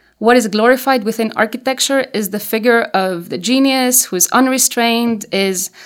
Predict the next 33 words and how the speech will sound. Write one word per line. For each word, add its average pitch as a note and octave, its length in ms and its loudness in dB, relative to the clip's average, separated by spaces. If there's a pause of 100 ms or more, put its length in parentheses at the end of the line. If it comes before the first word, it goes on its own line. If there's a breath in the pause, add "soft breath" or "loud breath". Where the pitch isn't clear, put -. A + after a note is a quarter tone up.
(160 loud breath)
obsessed A3 560 2
with A3 200 -4
realizing, G#3+ 640 2
like, E3+ 140 -2
a F#3 80 -4
singular A3+ 500 0
vision A3 460 0
that F#3+ 120 -2
is F3+ 120 -2
uncompromising. A3 1080 -2 (420 soft breath)
And A#3 200 4
in A#3 100 4
that C4+ 280 4
vision, D4 540 2
every C4+ 280 2
worker C4 340 0
becomes A3+ 380 -6
disposable, - 680 -8 (480)
from A3+ 220 0
the G3+ 80 -6
construction C4 600 -2
workers B3+ 340 0
that G3+ 320 -6
build A#3 320 2
the B3 80 -2
project B3+ 560 -2 (460 loud breath)
to A#3 60 -6
the A3 220 2
architectural B3+ 580 0
workers A3+ 280 -4
that G#3 100 -4
design F#3 400 -2
it. - 160 -16